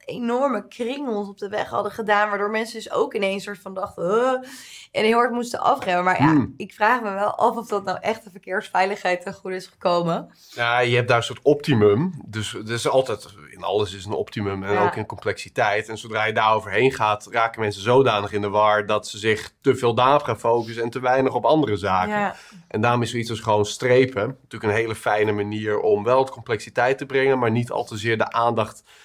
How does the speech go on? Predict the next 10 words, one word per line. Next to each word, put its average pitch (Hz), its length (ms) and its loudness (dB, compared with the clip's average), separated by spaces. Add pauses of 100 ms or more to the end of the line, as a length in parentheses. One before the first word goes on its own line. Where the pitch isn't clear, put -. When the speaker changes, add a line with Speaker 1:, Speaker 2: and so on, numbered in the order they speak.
(140)
Speaker 1:
Ja. - 140 -12
Speaker 2:
weg 135 220 0
te 117 100 -10
cannibaliseren 107 720 0
van 113 120 -12
waar 101 120 2
je 98 60 -2
het - 100 -14
hebben 98 220 -8
wil. 87 320 -8